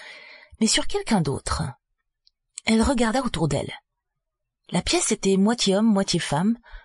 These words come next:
avec une grande variété d'âge. Ses yeux se posèrent sur un jeune homme,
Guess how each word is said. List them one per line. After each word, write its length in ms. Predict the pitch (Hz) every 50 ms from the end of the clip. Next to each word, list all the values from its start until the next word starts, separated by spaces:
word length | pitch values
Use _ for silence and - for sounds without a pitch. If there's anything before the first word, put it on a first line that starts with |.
| _ _ _ _
avec 300 | - 269 - 262 254 -
une 100 | 233 240
grande 240 | 214 - 214 294 277
variété 420 | 202 214 196 202 208 190 - 180
d'âge. 400 | 156 - - - - - - - - _ _ _ _ _ _ _ _ _ _ _ _ _ _ _ _ _ _ _ _
Ses 280 | - - - 262 220 208
yeux 100 | 294 330
se 120 | - -
posèrent 380 | 240 - 233 220 190 254 285 -
sur 180 | - - 254
un 60 | 233 233
jeune 200 | 190 202 180 175
homme, 280 | 175 175 175 175 165